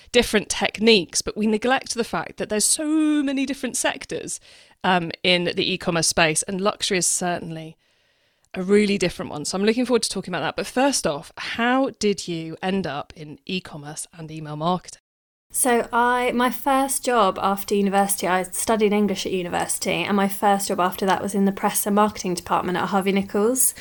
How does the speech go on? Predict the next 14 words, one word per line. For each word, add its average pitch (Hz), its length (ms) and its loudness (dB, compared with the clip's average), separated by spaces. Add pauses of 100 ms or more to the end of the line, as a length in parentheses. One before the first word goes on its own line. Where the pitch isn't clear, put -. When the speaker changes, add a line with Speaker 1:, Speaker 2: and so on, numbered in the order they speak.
(440)
Speaker 2:
Um, 208 220 4
and 208 160 0
I 214 100 2
worked 214 420 0
my 208 160 2
way 202 160 4
up 190 200 0
from 190 180 -2
kind 190 160 2
of 185 260 -2
an 202 140 2
administration 185 720 0
role, 180 520 2
um, 180 640 2